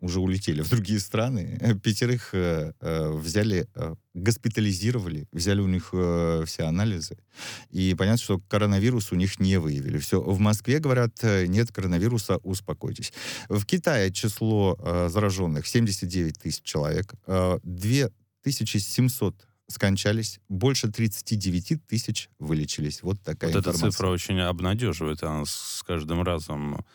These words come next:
Speaker 2: растёт, я про вылечившихся.
Speaker 1: И, и обнадёживает.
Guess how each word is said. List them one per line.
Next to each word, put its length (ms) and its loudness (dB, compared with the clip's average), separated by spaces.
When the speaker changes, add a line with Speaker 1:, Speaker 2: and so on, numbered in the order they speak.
Speaker 2:
растёт, 640 -2
я 220 -2
про 180 -2
вылечившихся. 1080 -6
Speaker 1:
И, 120 2
и 100 4
обнадёживает. 800 0